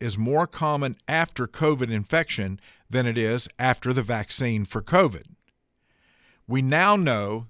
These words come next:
that the data does not support that. We now know it's up to twenty-eight times more common <clears throat> for a young male to get myocarditis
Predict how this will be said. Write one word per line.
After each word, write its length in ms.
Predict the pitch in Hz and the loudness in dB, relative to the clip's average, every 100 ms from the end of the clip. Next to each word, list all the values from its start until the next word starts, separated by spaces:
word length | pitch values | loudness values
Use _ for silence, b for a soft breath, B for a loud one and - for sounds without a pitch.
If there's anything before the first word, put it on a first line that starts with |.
| - | -10
that 160 | 120 | -8
the 80 | - | -8
data 340 | 101 135 147 151 | -2 0 2 0
does 220 | 117 104 | -2 -2
not 240 | 127 127 | -2 -2
support 640 | - 131 - 214 214 135 - | -6 -8 -6 2 2 2 -2
that. 320 | 92 73 - _ b b b | -12 -12 -20 _ b b b
We 140 | 117 139 | -2 2
now 240 | 147 180 | 2 2
know 300 | 180 135 131 - | 4 2 0 -2
it's 160 | 135 156 | -4 0
up 160 | 147 | -2
to 120 | - 117 | -4 -8
twenty-eight 680 | - 143 185 226 196 175 | -6 -2 0 2 2 0
times 540 | - 147 139 127 117 - B B | -2 -2 0 0 -2 -6 B B
more 460 | 117 131 160 214 220 | -2 2 4 4 2
common 560 | - 185 190 139 95 104 _ | -2 -2 0 -2 -4 -8 _
<clears throat> 360 | - 160 143 101 | -4 0 -2 -4
for 200 | - 131 | -2 0
a 60 | 120 | 2
young 400 | 120 151 185 170 | 2 0 2 2
male 340 | 180 170 117 | 2 2 0
to 120 | 110 | -2
get 180 | 120 131 | -4 -4
myocarditis 960 | 123 131 123 - 120 120 123 117 107 | -2 -2 -2 0 0 2 0 0 -4